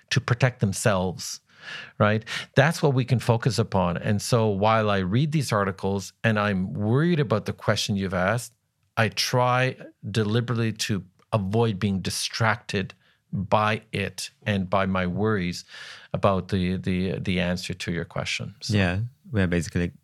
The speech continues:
Speaker 2: getting to the same advice of, of trying to concentrate on what we are capable of doing and try not to worry over general things. In Ukraine, there is,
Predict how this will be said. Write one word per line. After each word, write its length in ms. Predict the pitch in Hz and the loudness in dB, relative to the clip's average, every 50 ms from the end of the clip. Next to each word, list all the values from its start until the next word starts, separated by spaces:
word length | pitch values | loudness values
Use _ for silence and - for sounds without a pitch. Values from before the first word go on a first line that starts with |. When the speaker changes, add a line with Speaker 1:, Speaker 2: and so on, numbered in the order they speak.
| - 101 | -6 -2
Speaker 2:
getting 320 | 92 87 85 - 95 90 | 0 0 0 0 -2 -2
to 100 | - 95 | -2 -2
the 160 | 85 85 85 | -2 -2 -2
same 400 | 80 - - - 90 87 85 85 | -4 -4 -4 -2 0 0 0 0
advice 480 | 85 82 82 82 82 82 85 87 - - | -2 -2 -2 -2 -2 -2 -4 -4 -6 -8
of, 120 | 90 90 - _ - - | -10 -10 -10 _ -18 -16
of 80 | 101 - | -16 -10
trying 280 | - - 87 85 85 | -4 -2 -2 0 -2
to 120 | 87 - 92 | -4 -6 -6
concentrate 800 | - - 92 92 92 - 98 92 - - 87 85 87 90 - - - _ _ _ | -2 -2 0 0 0 0 -2 -4 -2 -2 -2 -2 -2 -4 -6 -10 -18 _ _ _
on 120 | - 90 90 | -6 -4 -2
what 280 | 87 85 85 - - - | -2 -4 -4 -6 -8 -4
we 160 | 117 98 92 | -2 0 0
are 80 | 87 | 0
capable 480 | 87 - 90 87 87 90 87 85 82 85 | 0 0 0 0 0 0 -2 -2 -2 -2
of 100 | 82 82 | -2 -2
doing 400 | 82 82 82 82 85 90 95 107 - _ _ _ _ - | -2 -2 -2 -2 -2 -2 -4 -6 -10 _ _ _ _ -8
and 80 | 95 | -6
try 200 | - - 85 87 85 | -4 -2 -2 0 0
not 280 | 87 82 82 82 - | 0 -2 -2 -4 -6
to 240 | - - - - - - _ _ _ _ | -8 -10 -8 -8 -10 -12 _ _ _ _
worry 380 | 90 90 85 82 85 82 82 | -2 0 2 2 2 0 0
over 180 | 82 82 80 82 | -2 -2 -4 -6
general 440 | 80 90 - 85 85 85 80 80 80 | -6 -4 -4 -2 0 0 -2 -2 -4
things. 420 | - - 80 80 78 - - - - _ _ - - - - _ _ _ _ _ | -4 -4 -4 -4 -4 -6 -10 -16 -20 _ _ -20 -20 -20 -20 _ _ _ _ _
In 120 | - 110 101 | 4 4 4
Ukraine, 340 | 95 - 110 104 113 131 | 4 4 4 4 4 4
there 140 | 131 104 82 | 2 2 2
is, 240 | 85 90 - - - | 0 0 -2 -6 -12